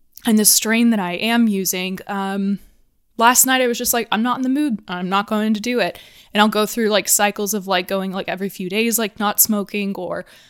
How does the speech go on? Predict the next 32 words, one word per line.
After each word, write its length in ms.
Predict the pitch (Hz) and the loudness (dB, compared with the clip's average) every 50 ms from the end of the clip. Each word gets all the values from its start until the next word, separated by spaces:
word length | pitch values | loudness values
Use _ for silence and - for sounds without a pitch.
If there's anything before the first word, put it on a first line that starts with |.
| _ _ | _ _
I 120 | 202 208 202 | 0 0 2
only 180 | 196 196 190 | 0 0 -2
use 220 | 185 175 165 - - | -2 -2 -4 -4 -4
it 60 | 170 | -6
on 180 | 165 170 175 | -8 -8 -4
weekends. 680 | 185 233 240 226 - 233 220 226 220 220 226 208 - - | -2 -2 -2 -2 0 0 0 2 2 2 2 0 0 0
Like, 300 | 180 170 165 - - - - - _ _ _ _ | 0 -2 -4 -6 -8 -16 -20 -20 _ _ _ _
I 60 | - 214 | 2 4
would 80 | 214 | 6
definitely 420 | 247 254 247 - 262 240 226 - 220 | 8 6 6 6 2 0 2 0 2
say, 320 | - - - 202 196 190 | 2 2 2 2 2 0
like, 220 | 185 190 190 - | -2 -4 -6 -4
I 100 | 185 185 | -4 -4
have 560 | 185 - - 196 196 190 190 185 - - - - - - - - - _ _ _ _ _ _ _ _ _ | -4 -2 0 2 2 2 2 0 -4 -12 -18 -18 -20 -20 -20 -20 -20 _ _ _ _ _ _ _ _ _
a 60 | 220 | 4
much 160 | 226 233 233 | 4 4 4
healthier 420 | - - 220 214 214 - 226 214 202 | 4 2 0 -2 0 0 -2 0 0
relationship 640 | 190 180 185 185 180 - - 196 180 - 196 190 - | -2 -2 -4 -4 -4 -4 -2 -2 -2 -2 -2 -2 -4
with 140 | 196 190 - | -6 -6 -4
it 140 | 185 - - | -6 -6 -4
than 80 | 185 | -6
I 140 | 185 180 175 | -6 -6 -6
originally 460 | 175 180 185 185 180 - 185 180 180 | -6 -6 -6 -6 -6 -6 -6 -6 -6
did 280 | 180 185 185 185 175 - | -6 -6 -4 -4 -4 -6
when 80 | 185 | -8
I 80 | 180 180 | -8 -6
was 160 | 175 180 - | -6 -6 -6
first 280 | - - 180 175 - - | -6 -6 -8 -8 -8 -10
experimenting 760 | - - - - - 180 185 175 175 170 170 - - 180 175 | -8 -6 -8 -6 -6 -8 -8 -8 -8 -8 -8 -10 -12 -12 -12
with 200 | 180 170 - _ | -14 -16 -12 _
it. 240 | - - - - _ _ _ _ _ _ _ - _ - | -10 -10 -10 -12 _ _ _ _ _ _ _ -18 _ -2
So 300 | - - 247 220 208 | 2 4 4 4 4